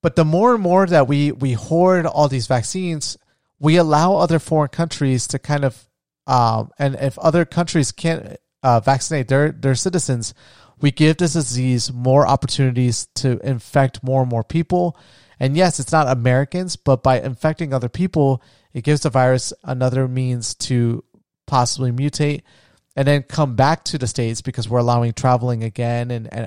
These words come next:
everything of that nature. And all it takes is one sick person with a, with a mutated covid nineteen va-, uh, virus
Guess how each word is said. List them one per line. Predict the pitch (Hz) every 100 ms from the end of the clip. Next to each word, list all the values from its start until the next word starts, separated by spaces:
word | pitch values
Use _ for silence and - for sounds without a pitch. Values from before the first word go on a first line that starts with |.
| -
everything | 120 127 117
of |
that | 120
nature. | 139 151 - 120 113 _ _ _ _ _ _
And | 123
all | 147
it | 175
takes | 170 151
is | 131
one | 110 127 139 156
sick | 151 - 151
person | - 151 -
with | 113 113
a, | 113 - -
with | - 131
a | 127
mutated | 131 147 151 147 143 123 - _ _ _ _ _ _
covid | - 147
nineteen | 147 135 - 151 139
va-, | 110 123
uh, | - 127 120
virus | 107 135 151 123 113 -